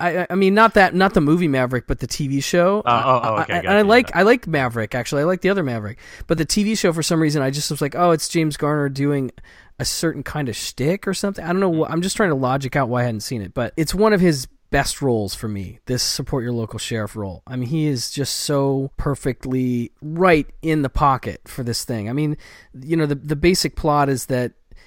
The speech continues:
Speaker 1: you've got, like, a sort of a lawless town built around, uh, some, some gold discoveries, and he comes into the town and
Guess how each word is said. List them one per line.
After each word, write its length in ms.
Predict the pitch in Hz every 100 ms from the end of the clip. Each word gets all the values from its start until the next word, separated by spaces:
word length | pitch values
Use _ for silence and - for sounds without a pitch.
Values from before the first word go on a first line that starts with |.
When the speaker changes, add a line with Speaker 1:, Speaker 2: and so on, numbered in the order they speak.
| _ -
Speaker 1:
you've 180 | 123 -
got, 240 | 139 120
like, 220 | 131 117
a 420 | 123 120 117 110 104
sort 180 | -
of 60 | 120
a 40 |
lawless 520 | 117 127 131 131 123 -
town 760 | - 175 170 170 165 160 160 - 120 - 131
built 300 | 147 139 147
around, 520 | 131 131 127 127 117
uh, 640 | 120 117 110 104 58 69
some, 540 | - - 123 117 110 82
some 300 | - 135 117
gold 540 | 117 135 139 135 131 -
discoveries, 920 | - - 143 139 147 139 131 131 - - _ _ _ 123
and 440 | 123 123 120 117
he 280 | - - 156
comes 280 | - 139 131
into 140 | 120
the 100 | 117
town 580 | - 170 156 147 139 127
and 640 | 127 123 120 117 117